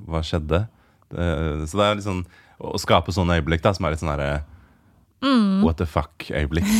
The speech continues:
Speaker 1: for publikum.
Speaker 2: <laughs>
Speaker 1: Det
Speaker 2: Ja.
Speaker 1: er jo henrivende for, for dem.
Speaker 2: Mm.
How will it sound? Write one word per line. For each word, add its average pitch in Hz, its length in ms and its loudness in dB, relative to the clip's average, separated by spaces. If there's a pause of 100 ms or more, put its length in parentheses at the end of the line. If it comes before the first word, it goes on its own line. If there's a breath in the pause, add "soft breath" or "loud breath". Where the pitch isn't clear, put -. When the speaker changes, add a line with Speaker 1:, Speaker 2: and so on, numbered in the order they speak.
(140)
Speaker 1:
for 90 120 6
publikum. 98 500 2
Speaker 2:
<laughs> - 60 -20 (400 loud breath)
Speaker 1:
Det - 80 6
Speaker 2:
Ja. 87 140 6
Speaker 1:
er 78 80 2
jo 85 160 0 (100)
henrivende 95 540 2 (100)
for, 82 240 2
for 80 160 -6
dem. 87 140 0 (420)
Speaker 2:
Mm. 226 380 0